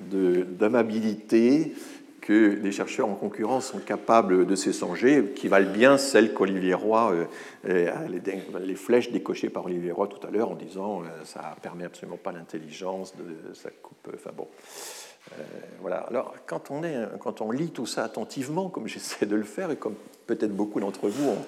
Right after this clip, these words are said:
ont essayé de le faire, euh, on est bien embarrassé, parce que, euh, que faut-il retirer de tout ça ? Alors, je poursuis ma, ma lecture. Euh, Keppel insiste beaucoup, mais là tout le monde est d'accord sur le fait que les,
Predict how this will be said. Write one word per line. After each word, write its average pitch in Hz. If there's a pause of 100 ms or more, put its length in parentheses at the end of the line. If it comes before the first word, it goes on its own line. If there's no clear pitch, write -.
(300)
ont 101
essayé 113
de 101
le 95
faire, 185 (540)
euh, 95 (100)
on 101
est 104
bien 127
embarrassé, 101
parce -
que, -
euh, 90 (300)
que -
faut-il 107
retirer 107
de 107
tout -
ça ? -
Alors, -
je 98
poursuis - (500)
ma, 92 (220)
ma 92
lecture. 117 (1600)
Euh, 92
Keppel 143
insiste 127
beaucoup, 139
mais 110
là 123
tout -
le 120
monde 113
est 98
d'accord 101
sur -
le 104
fait -
que 92
les, 87